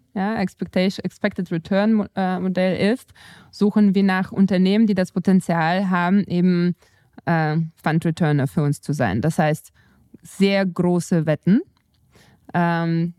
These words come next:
sehr ambitionierte Lösungen für eben Probleme, die, äh,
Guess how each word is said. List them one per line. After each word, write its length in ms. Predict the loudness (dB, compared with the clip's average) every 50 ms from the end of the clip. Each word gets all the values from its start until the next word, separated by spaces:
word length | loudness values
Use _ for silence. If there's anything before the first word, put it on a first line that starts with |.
| -18 -20 -20
sehr 380 | -6 0 2 2 2 2 0 0 -2 -6 -10 _ _ _ _ -10 _
ambitionierte 1300 | 0 0 0 0 0 -2 -2 0 2 4 4 4 4 4 4 2 0 -2 -2 0 0 2 0 0 -2 -4 -8 _ _ _ _ _ _ _ _ _
Lösungen 760 | 0 2 4 4 4 2 2 2 2 2 2 2 2 2 0 0
für 140 | 0 -2 0
eben 580 | 2 2 2 4 4 4 4 4 2 0 0 -4 _ _ _ -10 -10 -10 -12 -14 -16 -18 -18 -20 -20 -20 _ _ _ _ _ _ _ _
Probleme, 480 | -2 0 0 2 2 2 2 2 2 0
die, 360 | 0 0 0 0 2 2 0
äh, 680 | 0 0 -2 -2 -4 -4 -4 -2 -2 0 0 -2 -2